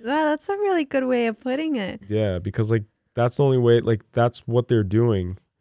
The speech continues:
Speaker 2: But who's to say that it's actually legitimately high quality foods,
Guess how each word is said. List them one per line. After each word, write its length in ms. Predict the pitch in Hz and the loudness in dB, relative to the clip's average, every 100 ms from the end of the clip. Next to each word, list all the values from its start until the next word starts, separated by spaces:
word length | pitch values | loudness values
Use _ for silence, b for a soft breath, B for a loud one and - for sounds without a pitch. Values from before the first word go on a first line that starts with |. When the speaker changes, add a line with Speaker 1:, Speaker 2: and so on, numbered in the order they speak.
| _ _ _ | _ _ _
Speaker 2:
But 360 | 107 110 110 - | -8 0 0 0
who's 380 | - 107 131 - | -4 -2 -2 -2
to 100 | 123 | -6
say 240 | - 117 | 0 2
that 160 | 113 104 | 2 2
it's 140 | 101 | -2
actually 580 | - 101 98 - 107 101 | -4 -4 -4 -6 -2 -2
legitimately 920 | 92 95 92 104 104 104 95 95 92 - _ _ _ | -2 -6 -2 -2 0 -2 -2 -4 -4 -8 _ _ _
high 280 | - 95 95 | -8 -4 -4
quality 540 | - 104 98 98 90 | -2 -2 0 0 -4
foods, 580 | 87 - 123 101 - - | -8 -2 0 0 -8 -20